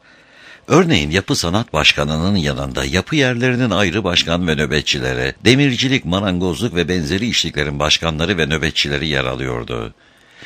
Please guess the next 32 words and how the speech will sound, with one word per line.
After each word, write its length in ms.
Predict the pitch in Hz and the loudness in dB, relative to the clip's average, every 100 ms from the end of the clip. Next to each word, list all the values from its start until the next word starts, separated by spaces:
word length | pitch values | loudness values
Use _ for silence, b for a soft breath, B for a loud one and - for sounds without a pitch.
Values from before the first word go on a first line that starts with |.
| B B - | B B 2
İş 220 | 185 151 | 4 4
ve 80 | 175 | 4
üretim 340 | 143 135 151 | 2 2 -2
alanlarıyla 600 | 143 135 101 107 117 82 | 0 0 0 0 0 0
ya 200 | 65 78 | 0 -2
da 120 | 71 | -2
başka 260 | 71 - 87 | 0 0 0
alanlarla 520 | 69 65 69 73 73 | 0 -2 -2 0 0
ilgili 360 | 71 73 78 71 | -2 -4 -4 0
başkanlıkların 680 | 76 - 82 82 - 78 113 | 0 0 -2 -2 -2 -2 -2
seçimine 640 | 82 73 76 69 71 85 113 | -2 -2 -2 -2 -2 -2 -2
daha 180 | 143 | -2
çok 200 | - 156 | 0 0
öğrencilerin 600 | 127 127 120 101 107 107 | 0 2 2 2 0 0
o 200 | 78 98 | 0 0
alandaki 520 | 82 67 69 65 69 90 | 0 0 -2 -2 -2 -2
ilgi 400 | 87 90 73 113 | -2 -4 -2 0
ve 100 | 82 | 0
istekleri, 640 | 78 - 71 65 67 73 | -2 -2 -4 -2 -4 0
becerileri 640 | 87 85 92 87 87 95 | 0 0 0 0 0 0
belirlerdi. 760 | 71 67 64 60 62 58 62 55 B B B B B B - | -2 -2 -4 -4 -4 -4 -6 -8 B B B B B B 2
Örneğin 440 | 147 170 185 151 | 4 6 2 4
Gölköy'de 540 | 131 170 - 71 67 76 | 4 2 2 0 2 2
arıcı 400 | 92 92 90 135 | 2 2 2 0
İlyas 420 | 101 92 104 - | 0 0 0 -2
Pınarbaşı'nın 640 | 87 104 107 78 - 80 | -2 0 0 -2 0 -2
yerine 440 | 80 71 67 85 | 0 -2 0 0
başkasını 480 | 80 92 95 - 131 | 2 0 0 -4 -4
koymak 400 | - 123 117 120 | 0 0 0 -2
kolay 340 | - 107 110 85 | -2 2 2 2
değildi 300 | 104 110 69 | 0 0 -2
önceleri. 640 | 67 69 60 64 62 | -2 -2 -2 -2 -4